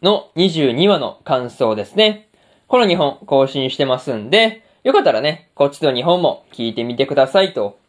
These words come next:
いう話と、明日はですね、迷宮ブラックカンパニーの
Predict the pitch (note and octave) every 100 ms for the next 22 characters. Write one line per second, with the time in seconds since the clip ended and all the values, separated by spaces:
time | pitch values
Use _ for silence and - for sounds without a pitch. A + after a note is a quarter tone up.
0 | _ C3+ B2 A#2+ A2+ G#2+ G2+ - - G#3
1 | A3+ - _ _ _ _ _ - F3 G3+
2 | - G#3+ A3 G#3+ G#3 B2+ - G3+ G3+ -
3 | _ _ _ E3 F3+ F3 F3+ D#3+ D3 E3
4 | F3+ F#3+ G3 F3+ D3 A2+ G2+ _ _ F#3
5 | A3 -